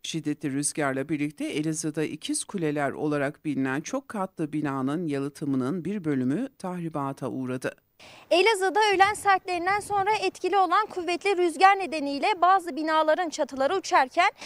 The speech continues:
Speaker 2: Hazar Dağlı Kavşağı'nda bulunan ve ikiz kuleler olarak bilinen binaların da yalıtımı hasar gördü.
Speaker 1: Meteoroloji on üçüncü Bölge Müdürlüğü Elazığ'ın ve çevre illerin hava durumu ile ilgili açıklamada şu ifadelere yer verdi.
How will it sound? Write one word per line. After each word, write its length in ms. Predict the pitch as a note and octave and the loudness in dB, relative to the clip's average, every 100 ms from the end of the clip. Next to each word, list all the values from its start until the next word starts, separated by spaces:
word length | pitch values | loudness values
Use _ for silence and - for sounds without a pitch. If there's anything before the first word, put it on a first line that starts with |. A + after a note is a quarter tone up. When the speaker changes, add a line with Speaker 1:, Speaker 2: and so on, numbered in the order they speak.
| - - | -6 4
Speaker 2:
Hazar 380 | G#4 F#4+ G4+ F#4+ | 4 6 4 6
Dağlı 220 | F4 F#4+ | 2 2
Kavşağı'nda 640 | G4 E4+ - E4+ D#4+ F4 | 2 2 2 2 2 -2
bulunan 280 | D#4+ D#4+ G4 | -2 0 0
ve 60 | G4 | -2
ikiz 420 | C#4+ - G4+ - | -6 -2 -4 -2
kuleler 480 | F4+ F4 F4 E4+ C#4 | 4 6 8 4 2
olarak 440 | D4 E4 C#4+ - C#4 | 2 4 4 2 -4
bilinen 400 | C4+ D#4+ F#4+ D#4+ | 0 2 2 2
binaların 540 | F4+ E4 D4 B3+ A#3+ | 4 4 4 2 2
da 60 | A#3 | 2
yalıtımı 520 | C#4 F4+ - D4+ F4+ | 4 2 0 0 4
hasar 400 | - D#4+ D#4+ C4+ | 6 6 6 4
gördü. 440 | A#3+ A3+ G3 G#3+ - _ _ - | 2 -2 0 -4 -4 _ _ -4
Speaker 1:
Meteoroloji 560 | G#3 A3+ C4 C4+ C4+ D#4+ | -2 0 2 2 2 2
on 80 | C#4 | 0
üçüncü 340 | C4+ C4 B3+ | 0 -2 0
Bölge 300 | A#3 A3+ A3+ | 0 0 0
Müdürlüğü 440 | G#3 G#3 F#3+ A#3 | -2 0 0 0
Elazığ'ın 600 | D4+ G3 G3+ G3 F3+ A3+ | 0 0 2 2 0 0
ve 160 | G#3+ F3 | 0 -2
çevre 340 | E3+ F3 F3 | -2 -4 -2
illerin 360 | F3 D#3 D3 F3+ | -2 0 0 -2
hava 240 | F#3 E3 | -4 -4
durumu 280 | D#3+ D3+ D3 | -4 -2 0
ile 140 | C#3 B2+ | 0 -2
ilgili 320 | D#3 D3 C3+ | -2 -4 -6
açıklamada 760 | - - D3+ D3 C#3 F#3+ D4 | -6 -6 -4 -2 -2 -4 -4
şu 160 | - B3 | -6 -6
ifadelere 680 | A3+ - G3+ G3 G3 F#3+ E3+ | -6 -2 -2 -2 -2 -2 -2
yer 260 | C#3+ C3 | -2 -2
verdi. 380 | B2+ B2 D3 - | -4 -4 -4 -6